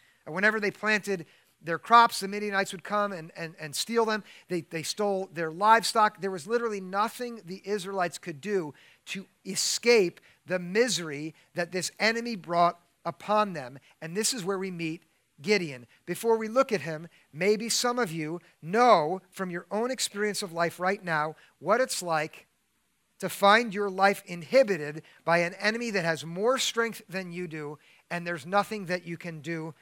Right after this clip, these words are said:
to overcome it. It might be a literal em-, enemy or a figurative one. It might be emotional or spiritual, financial. It could be any number of circumstances.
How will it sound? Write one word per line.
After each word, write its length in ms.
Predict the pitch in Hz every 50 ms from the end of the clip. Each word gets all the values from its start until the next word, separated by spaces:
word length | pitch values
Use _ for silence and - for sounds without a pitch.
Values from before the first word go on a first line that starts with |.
| _ _ -
to 100 | - -
overcome 520 | 175 165 147 156 151 - - 170 160 147
it. 120 | 131 - - -
It 60 | 147
might 180 | 160 175 175 156
be 80 | 165
a 60 | 160
literal 380 | 160 175 208 233 240 240 240 233 220
em-, 220 | 214 214 220 220 - -
enemy 340 | 208 220 220 220 220 220 220
or 160 | 220 170 170
a 80 | 156
figurative 420 | - - 196 165 165 165 143 139 117
one. 220 | 131 131 123 127
It 60 | 135
might 120 | 143 151 147
be 100 | 147 143
emotional 600 | 143 151 170 196 220 226 - - 233 214 202 190
or 80 | 165 156
spiritual, 400 | - - - 220 208 - 196 175 - - - _
financial. 520 | - - 160 160 165 196 220 214 - 226 196
It 80 | 185 -
could 140 | - 220
be 140 | 165 196 - -
any 240 | 208 208 226 233 220
number 320 | 202 202 208 208 190 185
of 120 | 165 156 -
circumstances. 720 | - 175 165 - 156 123 - 135 131 113 - 117 107 -